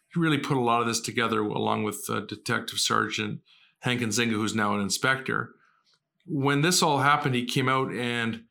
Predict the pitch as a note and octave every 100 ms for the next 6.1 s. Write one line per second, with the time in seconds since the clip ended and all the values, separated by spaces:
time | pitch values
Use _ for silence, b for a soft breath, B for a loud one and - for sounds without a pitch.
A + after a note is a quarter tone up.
0 | _ _ _ _ - F#2 G2+ G#2+ A#2+ A2+
1 | - C#3 B2 B2+ B2 - G#2+ B2 - -
2 | C3+ C3+ B2+ A#2+ A2+ A2+ - D#3+ E3+ C#3
3 | B2 D3+ D#3 - C3+ C3+ C3 B2+ A#2+ B2+
4 | B2+ A#2 A#2 C#3 D3+ C3+ D#3+ A#2 G#2 G#2+
5 | A#2 A#2 C3 C#3 A#2 G#2 G#2 - A#2+ C3